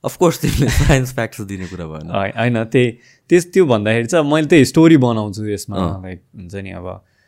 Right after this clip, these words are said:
Speaker 2: अब maybe मेमोरीहरू मुभ हुन्छ होला, but certain physiological, अब कति कुरा ट्रमाहरू बडीमा बस्छ भन्छ नि त।
Speaker 1: अँ, अँ, अँ।
Speaker 2: अब, लाइक, अब कतै केही छोयो भने, लाइक, त्यो रियाक्सन डिफरेन्ट हुने, something like that हुन्छ नि।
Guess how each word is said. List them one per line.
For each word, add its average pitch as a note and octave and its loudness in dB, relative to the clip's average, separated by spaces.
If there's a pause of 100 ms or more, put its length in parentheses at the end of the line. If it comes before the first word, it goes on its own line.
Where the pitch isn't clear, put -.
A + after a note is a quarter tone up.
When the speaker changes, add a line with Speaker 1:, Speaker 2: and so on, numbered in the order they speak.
(760)
Speaker 2:
अब G#2+ 0
maybe A#2+ 2
मेमोरीहरू G#2 -2
मुभ G#2 -6
हुन्छ F2 -14
होला, G2 -8
but G2 -4
certain A2 -2
physiological, G2+ -4
अब G2 -4
कति E3+ -2
कुरा E3+ -2
ट्रमाहरू C3+ 0
बडीमा A#2 2
बस्छ G#2 -6
भन्छ F2+ -10
नि G2+ -12
त। F#2+ -10
Speaker 1:
अँ, G#2 -14 (160)
अँ, E2 -6
अँ। G2+ -14
Speaker 2:
अब, G#2 -4
लाइक, G2+ -4 (420)
अब G#2+ -12 (760)
कतै D3+ 0
केही B2 -2
छोयो A#2+ 0
भने, G2+ -8
लाइक, F#2+ -12
त्यो G2+ -8
रियाक्सन A2 -4
डिफरेन्ट F#2+ -8
हुने, F#2 -12
something F#2+ -14
like F2+ -14
that F#2 -10
हुन्छ F2 -20
नि। G2 -18